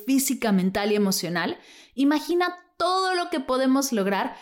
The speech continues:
en un reto de veintiún días meditando codo a codo, acompañándonos de cerquita y apoyándonos en el proceso. Al ser parte del reto veintiún días de meditación, lograrás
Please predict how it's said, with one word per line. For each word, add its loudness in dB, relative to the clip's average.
en 2
un 4
reto 0
de 2
veintiún 4
días 2
meditando 2
codo 2
a -2
codo, -6
acompañándonos 2
de 0
cerquita -4
y 2
apoyándonos 2
en 2
el 0
proceso. -6
Al -2
ser -2
parte -2
del 0
reto -2
veintiún 2
días 0
de 2
meditación, 0
lograrás 0